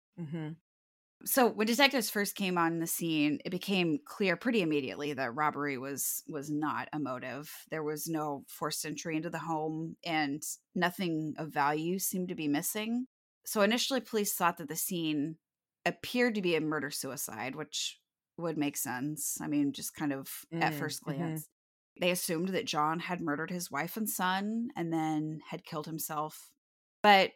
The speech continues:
Speaker 2: as detectives were kind of looking around for a murder weapon, there was no gun found at the scene. So they looked around,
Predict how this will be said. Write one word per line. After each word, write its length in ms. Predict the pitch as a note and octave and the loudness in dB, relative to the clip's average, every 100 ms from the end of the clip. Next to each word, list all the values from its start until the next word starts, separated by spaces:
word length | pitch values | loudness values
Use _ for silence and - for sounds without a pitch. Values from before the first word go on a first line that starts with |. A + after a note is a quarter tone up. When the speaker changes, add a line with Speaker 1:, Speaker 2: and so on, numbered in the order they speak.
| _ - | _ -2
Speaker 2:
as 180 | F#3+ | 0
detectives 540 | G#3 G3+ A#3+ A#3+ A#3 G#3+ | 0 0 -2 -2 -4 -2
were 100 | G#3 | -4
kind 180 | G#3+ G3+ | -2 -2
of 120 | F3+ | -2
looking 280 | F#3 G3 F3+ | -4 -4 -2
around 760 | F3+ A#3+ A#3 G#3 G#3 G#3 G#3+ - - - _ _ _ | 0 2 4 2 0 -2 -4 -8 -10 -14 _ _ _
for 380 | - G3 F#3+ F3 | -10 -2 0 0
a 40 | |
murder 260 | F3+ B3+ B3 | 0 -2 0
weapon, 640 | E3+ - E3+ E3 D#3+ E3+ _ _ _ _ _ | -2 -2 -4 -4 -4 -8 _ _ _ _ _
there 100 | E3+ | -6
was 200 | E3 E3+ | -4 -2
no 580 | E3+ D#3+ D#3+ D#3 D3+ D3+ | 0 0 0 0 0 -2
gun 340 | D3 D3+ C#3+ D3 | -2 -2 0 -2
found 280 | - B2 - | -6 -10 -10
at 80 | |
the 60 | - | -12
scene. 360 | - - - - _ _ _ _ _ _ | -10 -10 -12 -16 _ _ _ _ _ _
So 320 | - F3 E3 | -8 -4 -2
they 160 | D#3 D#3+ | -2 -4
looked 260 | D#3 D#3+ E3 | -4 -6 -4
around, 320 | D#3 D3+ | -2 -2